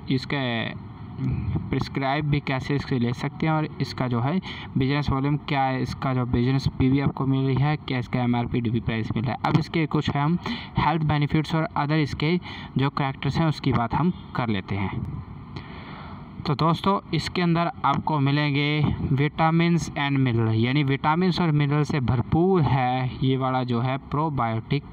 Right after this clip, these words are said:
capsule है। और इसके अंदर जैसे मैंने आपको बताया है, इसके अंदर double shell होता है जिसके अंदर outer और inner capsule, दो capsule होते हैं, यानी capsule enclosed in capsule। तो जो बाहर वाला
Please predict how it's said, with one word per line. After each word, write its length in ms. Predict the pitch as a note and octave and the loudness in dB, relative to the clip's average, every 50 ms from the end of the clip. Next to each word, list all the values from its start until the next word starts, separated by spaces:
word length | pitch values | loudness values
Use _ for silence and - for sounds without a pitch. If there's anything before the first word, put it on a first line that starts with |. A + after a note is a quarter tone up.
| - - | -8 -4
capsule 420 | C3 A#2+ A#2 - - - D#3+ D3+ | -4 -4 -4 -4 -4 -2 0 2
है। 420 | C#3+ D3+ E3+ G3+ G#3+ G3+ - - - - - - - - - - - - - | 2 2 2 2 0 0 -2 -8 -14 -14 -12 -12 -12 -12 -12 -14 -10 -6 -4
और 140 | C#3 C#3 - - - - - | -4 -4 -6 -8 -8 -2 0
इसके 360 | F3+ F#3 C#3+ - - - F#3 | 0 0 0 -2 -4 -2 0
अंदर 500 | F3+ E3 D#3 D3+ D#3 D#3+ E3+ E3+ D#3+ D#3 C#3+ | 2 2 2 2 2 0 0 2 2 2 2
जैसे 340 | B2+ C3+ C3+ C3+ - E3 D#3+ | 0 0 -2 -2 -2 0 0
मैंने 260 | D#3 D3+ D3+ D#3 D#3 | 2 2 2 0 0
आपको 300 | D3+ D3 - - D3+ C#3 | -2 -2 -4 -4 -4 -2
बताया 520 | B2+ A#2+ A#2+ A#2 - B2+ B2+ C3+ C#3+ D3 | -2 -2 -2 -2 0 0 0 0 0 0
है, 280 | D3+ C#3+ D3+ D#3+ E3 E3 - - - | 2 2 2 2 0 -2 -4 -4 -2
इसके 260 | C#3+ C3 - - - | -2 -2 -2 -4 -2
अंदर 200 | C#3+ C#3 C3+ C#3 | 0 0 0 0
double 320 | C3+ A#2+ C3 C3 C#3 D#3 E3 | 0 0 0 0 0 0 0
shell 260 | D3+ - F3 E3 D#3 | 0 0 0 0 2
होता 280 | C#3 C#3 C3+ B2+ - D#3 | 0 0 0 0 -2 -2
है 60 | D3+ | -2
जिसके 240 | D3 C#3+ - - D#3+ | -2 -2 -2 -2 0
अंदर 160 | D#3 D#3 D#3 - - - - | 0 0 -2 -4 -4 -2 0
outer 500 | C3+ C3 C3+ - - - D#3 D#3+ D#3 - - - | 0 0 -2 -4 -4 -2 0 0 -2 -4 -6 -4
और 260 | C#3 C3 C3+ D3 - - - - | -2 -2 -2 -2 -4 -6 -4 -2
inner 240 | D#3 E3 E3+ F3 E3+ | 0 2 2 2 0
capsule, 480 | D#3+ - C3+ B2 A2+ - - C3 A#2 | 0 -2 -2 -2 -2 0 0 0 0
दो 200 | G#2 A2+ C3 D#3+ | 2 0 0 -2
capsule 360 | D#3 - D3+ C3+ D#3 - C3+ A#2+ | -2 -2 -2 0 0 0 0 0
होते 180 | A2+ - C#3 | 0 0 0
हैं, 60 | D3 | 2
यानी 260 | E3 D#3 D3 D3 E3+ D#3+ - - | 2 2 2 2 0 0 -2 -2
capsule 400 | D3 C#3 C3 - - - D#3+ E3 - - | -2 -2 -2 -2 -2 -2 0 0 0 0
enclosed 580 | F3 C3+ A#2+ - - A#2+ A#2 A#2 A#2+ A#2+ - - | 0 0 0 0 -2 -2 0 0 0 0 0 0
in 140 | D3+ E3 D#3+ - - | 0 0 -2 -2 -4
capsule। 380 | B2+ A2+ G2 - - A2 G#2 G#2 - - - - - - - - - - - - | -6 -6 -4 -4 -2 -2 -2 -2 -4 -10 -12 -12 -10 -10 -10 -10 -10 -10 -4 -4
तो 60 | D#3 | -2
जो 180 | C#3 D#3 D#3+ D#3 | 0 0 0 0
बाहर 500 | C3+ B2 A#2+ B2 B2 B2 C3+ D#3+ F3 F#3 | 0 2 2 2 2 2 2 2 2 4
वाला 400 | F3+ F3 E3+ E3+ E3+ E3+ F3 | 4 4 4 4 4 4 2